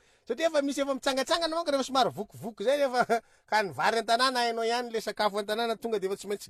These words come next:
gisa siny am'zany ny any, ny any de efa tonga de efa, satria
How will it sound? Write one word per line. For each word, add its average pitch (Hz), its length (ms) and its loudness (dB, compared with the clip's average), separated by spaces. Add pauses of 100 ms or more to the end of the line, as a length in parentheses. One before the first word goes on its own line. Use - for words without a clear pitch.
gisa 185 240 -8
siny 208 180 -4
am'zany 185 380 -4
ny 202 240 -6
any, 240 240 -2
ny 185 140 -4
any 240 180 -6
de 214 80 0
efa 220 320 0 (400)
tonga 262 240 0
de 196 160 0
efa, 196 320 0
satria 262 540 -4